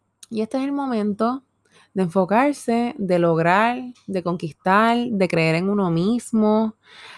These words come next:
Esos comentarios que la gente dijo de ti antes, esos comentarios que te afectaron, que te dolieron, te desmotivaron,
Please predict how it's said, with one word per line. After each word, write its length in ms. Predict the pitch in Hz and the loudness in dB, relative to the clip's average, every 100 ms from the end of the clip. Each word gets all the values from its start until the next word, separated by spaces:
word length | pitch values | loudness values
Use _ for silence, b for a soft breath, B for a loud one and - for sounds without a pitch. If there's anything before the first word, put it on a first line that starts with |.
| B B B _ _ _ _ _ _ | B B B _ _ _ _ _ _
Esos 280 | 190 196 247 | -6 -4 -4
comentarios 720 | 262 254 240 220 220 226 220 | -4 -4 -2 2 4 4 2
que 100 | 208 | 2
la 100 | 185 | 2
gente 300 | 180 180 202 | 0 -2 -2
dijo 240 | 208 202 | -2 0
de 120 | 202 196 | 0 0
ti 200 | 190 170 | 0 2
antes, 500 | 165 165 165 170 170 | 2 0 -2 0 -2
esos 160 | 185 | -4
comentarios 640 | - 220 214 202 202 202 | -4 -2 -2 -2 -2 -2
que 440 | - 185 175 170 - B B B B _ - | -2 0 2 0 -4 B B B B _ 0
te 80 | 196 | 2
afectaron, 1000 | 185 196 175 _ 170 165 165 165 165 165 | 2 0 -2 _ 0 2 4 2 0 -2
que 120 | 170 | -4
te 100 | 165 | -4
dolieron, 600 | 165 156 156 156 165 175 | -4 -2 -2 -2 -4 -2
te 80 | 175 | -2
desmotivaron, 1120 | 165 165 160 160 156 151 156 160 160 165 | -2 -2 -2 -2 0 2 4 2 -2 -6